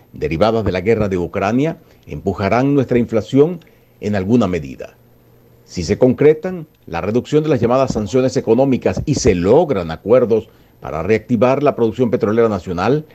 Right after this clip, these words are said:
es posible que tengamos un ligero crecimiento económico, un cuatro por ciento del Producto Interno Bruto, con una inflación que no pase de un treinta por ciento anual.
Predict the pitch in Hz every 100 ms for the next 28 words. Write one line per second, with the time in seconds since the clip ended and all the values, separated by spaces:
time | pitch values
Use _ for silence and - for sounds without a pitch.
0 | - - 82 - 131 160 160 147 107 117
1 | 127 139 123 127 131 123 - 165 156 151
2 | 123 123 143 127 127 139 175 110 - -
3 | - - - 143 - 135 104 90 127 110
4 | 113 90 95 107 113 110 113 113 143 160
5 | 151 131 - - - _ 120 143 156 135
6 | 110 104 - 135 120 107 104 - 104 95
7 | 87 92 82 98 92 85 - 76 - 87
8 | 82 80 78 78 - - - - _ -
9 | 90 73 65 50 -